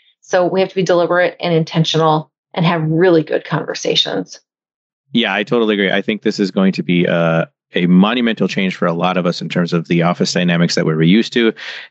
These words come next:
Speaker 2: and where we go from here. It's really hard to tell. I think, like we said, it's gonna be a permanent change, but what that change means in the long run is going to be really hard to say. We're all just gonna have to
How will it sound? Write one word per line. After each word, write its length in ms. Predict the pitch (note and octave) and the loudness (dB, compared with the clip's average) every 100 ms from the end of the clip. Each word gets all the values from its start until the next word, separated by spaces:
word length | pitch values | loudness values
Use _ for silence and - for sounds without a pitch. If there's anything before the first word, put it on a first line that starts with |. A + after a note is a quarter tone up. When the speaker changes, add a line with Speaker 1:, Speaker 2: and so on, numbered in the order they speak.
| - | -4
Speaker 2:
and 320 | F#2+ F2+ F2 | -2 0 0
where 200 | F2 G2+ | 2 2
we 120 | G2+ | 2
go 120 | G2 G2 | 0 0
from 200 | - E2+ | -2 -4
here. 400 | A2 A#2 A#2+ - _ _ | 0 0 0 -4 _ _
It's 160 | - - | -6 0
really 200 | A2 G#2+ | 0 0
hard 200 | A2 G#2 | -2 -4
to 60 | |
tell. 200 | - B2 | -4 -4
I 120 | F2 F#2 | -4 -4
think, 240 | A2 G2+ | -4 -4
like 180 | F#2+ - | -4 -4
we 280 | G2 F#2+ F#2+ | 0 2 0
said, 320 | - G#2+ F2+ | 0 -2 -2
it's 160 | F#2 - | -4 -2
gonna 180 | G#2+ G#2+ | -2 0
be 120 | G2+ | 0
a 40 | |
permanent 400 | - A2+ A2 G#2 | 0 -2 -2 -2
change, 400 | - G#2 A#2+ A2+ - | -2 -2 -2 -4 -2
but 240 | F#2+ - _ | -2 -2 _
what 260 | - G2+ G#2 | -6 -4 -2
that 160 | G#2+ - | -2 -2
change 340 | G#2+ G#2 - | -2 -2 2
means 340 | F#2+ G#2+ A#2 | 2 4 2
in 60 | G2+ | 2
the 80 | F#2 | 0
long 220 | F2+ G#2 | 0 0
run 180 | A#2+ A#2+ | 0 0
is 220 | F#2 E2+ | 0 -2
going 180 | F#2 G2+ | -2 -2
to 80 | G2 | 0
be 80 | F#2 | 0
really 200 | G2+ A2 | 2 0
hard 180 | A2+ | -2
to 80 | G#2 | -4
say. 180 | - A#2+ | -2 -2
We're 140 | F2 | 0
all 140 | F#2 G#2 | 0 0
just 160 | G#2 | -2
gonna 120 | - F#2+ | -2 -2
have 200 | G2 - | -2 -2
to 160 | F2+ | -4